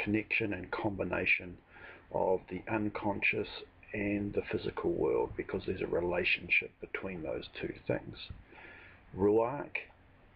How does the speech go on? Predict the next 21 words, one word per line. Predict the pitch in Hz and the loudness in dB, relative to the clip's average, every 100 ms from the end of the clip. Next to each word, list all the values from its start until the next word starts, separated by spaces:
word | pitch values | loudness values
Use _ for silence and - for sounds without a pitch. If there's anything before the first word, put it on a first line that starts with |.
| - - - - - | -20 -20 -20 -8 -4
extends | - - - 113 104 98 92 - 120 | -2 -4 0 2 2 -2 -4 -4 0
out | 139 135 - | 2 2 0
of | 113 104 | 0 0
the | 104 98 107 | -4 -8 -6
unconscious | 98 98 - 101 95 98 92 - - - | -4 -2 0 0 2 0 0 -6 -14 -2
into | 117 104 101 - 104 | 2 2 2 2 2
the | 101 | 2
conscious | - 110 101 - - - | 2 0 2 0 -2 0
world, | 87 80 82 | 2 4 2
which | 92 85 - | 2 2 0
is | 92 92 | -2 -2
represented | 92 - 95 92 90 92 90 - | -2 -2 -4 -2 -2 -2 -4 -2
by | 90 87 | -2 0
the | - - - | 0 -2 -2
sphere | 104 92 85 | 2 2 0
and | - 90 92 | -2 -6 0
by | 90 85 85 90 - - - - | 2 2 2 -2 -8 -14 -12 -8
the | - - | -6 -2
sun, | 131 95 78 82 - - - - - - - - | -2 -2 -6 -12 -14 -18 -18 -16 -14 -14 -16 -4
which | 95 85 - - - - - - | 0 2 2 0 -4 -20 -12 -4
provides | 101 92 90 92 | 0 4 4 4